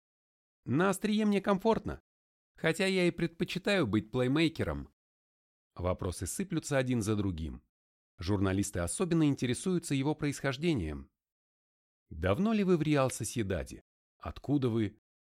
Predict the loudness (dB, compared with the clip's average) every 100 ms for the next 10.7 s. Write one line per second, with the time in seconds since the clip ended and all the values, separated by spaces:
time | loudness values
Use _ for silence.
0 | -6 -4 -2 0 2 0 0 -2 0 -2
1 | -4 -8 -16 _ _ _ _ _ _ _
2 | _ _ -12 -6 -4 -4 -8 -4 0 2
3 | 0 _ _ _ -2 -2 0 -2 0 2
4 | 2 2 0 -2 -2 -6 -6 -8 _ _
5 | -6 -4 0 -2 -2 0 0 0 -4 -2
6 | -2 0 0 0 -2 -2 -6 -10 -16 _
7 | _ _ _ _ -8 0 2 2 0 -2
8 | 0 0 -2 -2 -2 -4 _ _ _ -2
9 | 0 2 2 2 2 0 -2 -2 -2 0
10 | 2 2 2 2 2 0